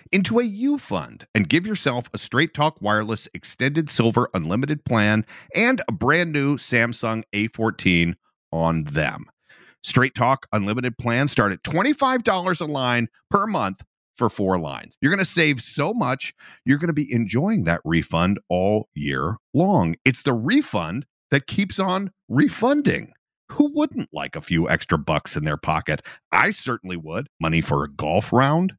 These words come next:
perhaps? Tickets to a concert or a game? Straight Talk is a great everyday value on wireless. Plus, it all runs on the most reliable five G network in America. So treat yourself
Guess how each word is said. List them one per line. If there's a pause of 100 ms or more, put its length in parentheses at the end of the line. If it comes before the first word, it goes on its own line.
(160)
perhaps? (200)
Tickets
to
a
concert (100)
or
a
game? (640)
Straight
Talk
is
a
great
everyday
value (100)
on
wireless.
Plus, (320)
it
all
runs
on
the
most
reliable
five
G
network
in
America. (320)
So
treat
yourself